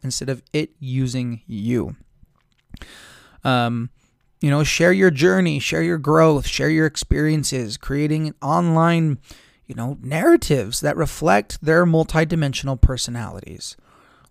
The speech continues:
um, instead of just catering to what they think everyone wants them to be. Now, along with this ins-, digital, blah, blah, digital citizenship comes bullying, <laughs> cyberbullying. Um,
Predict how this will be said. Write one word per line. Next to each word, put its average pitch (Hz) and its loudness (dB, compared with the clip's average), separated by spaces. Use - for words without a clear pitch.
um, 127 -8
instead 151 0
of 160 4
just 135 -2
catering 160 2
to - -2
what 143 -2
they 175 6
think 156 0
everyone 139 0
wants 127 -4
them 110 -6
to - -10
be. - -12
Now, 165 2
along 214 6
with 247 2
this 214 2
ins-, 202 0
digital, 185 2
blah, 160 8
blah, 147 4
digital 170 4
citizenship 131 0
comes 143 -2
bullying, 139 4
<laughs> - -12
cyberbullying. 139 0
Um, 123 -2